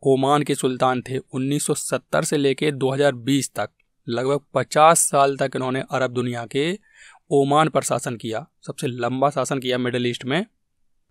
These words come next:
और ये अपनी क्वाइट डिप्लोमेसी के लिए जाने जाते हैं, यानी कि शांति प्रिय राजनीति के लिए।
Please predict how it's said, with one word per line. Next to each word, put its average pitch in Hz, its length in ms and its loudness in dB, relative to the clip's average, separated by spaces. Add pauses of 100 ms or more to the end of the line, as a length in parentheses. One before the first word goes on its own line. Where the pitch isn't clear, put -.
(180)
और 143 100 2
ये 143 60 6
अपनी 170 180 -2
क्वाइट 156 480 6
डिप्लोमेसी 139 560 0
के 139 80 -2
लिए 135 120 2
जाने 117 260 -2
जाते 110 300 -4
हैं, 117 120 -12
यानी 117 220 -8
कि 131 100 -8
शांति 127 440 -4
प्रिय 131 260 -4
राजनीति 117 480 -4
के 113 100 -8
लिए। 107 260 -10